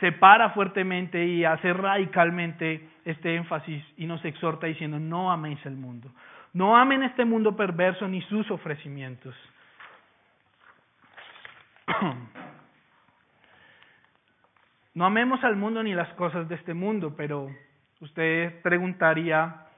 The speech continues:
"¿Pero qué es amar? ¿O qué cosas debo amar o qué no? Si finalmente estamos en el mundo, finalmente estamos hoy en día acá, ¿cierto?"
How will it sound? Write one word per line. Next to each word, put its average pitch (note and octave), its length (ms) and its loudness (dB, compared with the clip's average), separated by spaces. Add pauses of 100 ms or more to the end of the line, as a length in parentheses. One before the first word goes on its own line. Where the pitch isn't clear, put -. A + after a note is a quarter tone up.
(1040)
"¿Pero E3 200 -6
qué E3+ 100 -8
es A#2 100 -8
amar? G3+ 520 -2
¿O D#3+ 140 -12
qué F3 160 -4
cosas A3 380 0
debo G3+ 180 -2
amar G3+ 300 -2
o G3 80 -6
qué F#3 120 -6
no? F#3 260 -4
Si F#3+ 120 -8
finalmente F3 480 -6
estamos G#3 340 -6
en A3 100 -6
el F#3 60 -6
mundo, G3 300 -10
finalmente E3+ 480 -8
estamos G#3 420 -4 (720)
hoy F3 260 2
en A3 120 -2
día G3 220 2
acá, F#3+ 600 2
¿cierto?" F3 400 -6